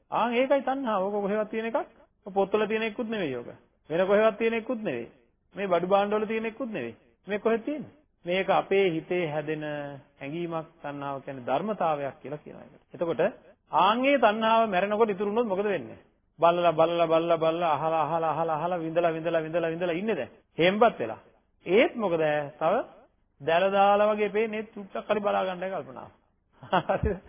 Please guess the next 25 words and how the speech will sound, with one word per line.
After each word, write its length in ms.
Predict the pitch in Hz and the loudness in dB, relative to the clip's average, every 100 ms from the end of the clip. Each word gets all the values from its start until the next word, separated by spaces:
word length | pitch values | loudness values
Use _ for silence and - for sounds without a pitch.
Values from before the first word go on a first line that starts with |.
| - _ _ 139 | -20 _ _ 2
යන්තම් 520 | 151 170 202 220 214 | 4 4 2 4 4
හරි 160 | 233 233 | 6 6
හොරෙන් 280 | 196 214 | 6 4
හරි 160 | 220 233 | 2 2
මේ 160 | 220 208 | 0 0
ලෝකේ 220 | 202 202 | 0 2
බලා 260 | 185 180 | 4 4
ගැනීමේ 360 | 175 170 165 190 | 2 -4 -6 -6
අවශ්‍යතාවයක් 520 | 160 151 143 135 135 | -6 -6 -6 -6 -8
අපිට 200 | - 165 | -12 -16
තියෙනවා. 240 | - - _ _ | -16 -20 _ _
අන්න 300 | - 147 196 | -4 -2 2
ඒ 320 | 269 269 269 | 4 6 6
ස්වභාවය 440 | 185 175 202 220 208 | 2 2 4 4 2
අපේ 240 | 185 185 | 0 -2
සංතානවල 600 | 165 151 170 180 170 160 | -4 -6 0 0 0 -6
තියෙනවා. 240 | 151 151 143 | -6 -6 -6
ඒකට 220 | 147 156 | -6 -8
කියනවා 280 | 165 180 311 _ _ | -8 -8 -8 _ _
තණ්හාව 480 | 143 139 131 127 123 143 | -10 -8 -6 -8 -8 -10
කියලා. 280 | - - - _ | -12 -20 -20 _
ඕන් 320 | - 185 247 285 | 0 4 4 6
ඔය 120 | 269 | 6
තණ්හාව 440 | 151 170 185 180 | 4 0 0 0
තමයි 320 | 175 151 156 | 0 -4 -2